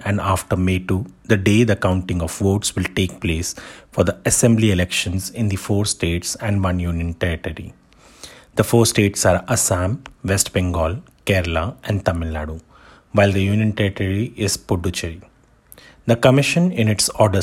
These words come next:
said, "In view of the surge in covid nineteen cases throughout the country, it has decided to make more stringent provisions to be followed during the process of counting, in addition to existing broad guidelines issued earlier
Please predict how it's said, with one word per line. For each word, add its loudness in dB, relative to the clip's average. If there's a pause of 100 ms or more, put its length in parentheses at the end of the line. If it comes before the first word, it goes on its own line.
(120)
said, -2 (500)
"In 6
view 6
of 4
the 0
surge 4
in 2 (100)
covid 4
nineteen 0
cases 0
throughout 0
the -4
country, -2 (560)
it 0
has 4
decided 4
to 0
make -2
more 2
stringent -2
provisions -2 (100)
to 2
be 0
followed 2
during 0
the -4 (100)
process -2 (360)
of -4 (100)
counting, 0 (640)
in 4
addition 2
to 0 (120)
existing 2 (120)
broad 2
guidelines 0 (160)
issued -2 (540)
earlier 6